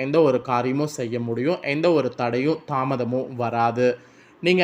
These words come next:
நிதானமாக முடிவெடுத்தாலும் எந்த முடிவிலும் மாறாம இருந்தீங்கன்னாவே உங்களுக்காக கிடைக்க வேண்டிய எல்லாமே வந்து கிடைக்கும். இந்த டைம் எல்லா வகையிலும் உங்களுக்கு நிம்மதியும் மகிழ்ச்சியும் உண்டாகும். அது மட்டும் இல்லாம எல்லா முயற்சிகளுக்கும் உங்களுக்கு வெற்றி கிடைக்கும்.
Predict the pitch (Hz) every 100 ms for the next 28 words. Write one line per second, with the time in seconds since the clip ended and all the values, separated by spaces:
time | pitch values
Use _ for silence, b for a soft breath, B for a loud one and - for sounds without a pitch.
0 | - 147 160 220 226 220 190 180 202 160
1 | 143 160 160 139 135 127 151 - 147 175
2 | 196 151 139 143 160 131 131 147 156 156
3 | 143 123 127 127 127 151 - 143 135 131
4 | 131 123 139 143 135 143 165 139 127 120
5 | 120 - 135 147 160 151 143 117 113 120
6 | 120 117 - 127 - B B B B 135
7 | 127 131 139 - 143 135 143 160 127 120
8 | 131 143 143 135 127 123 139 131 127 143
9 | 151 151 147 123 120 127 - 135 120 113
10 | 117 120 113 123 120 - b b 139 160
11 | 214 220 214 202 175 143 151 139 - -
12 | - 160 202 208 160 147 170 - 165 151
13 | - 156 139 123 123 135 123 117 - 120
14 | 117 113 123 117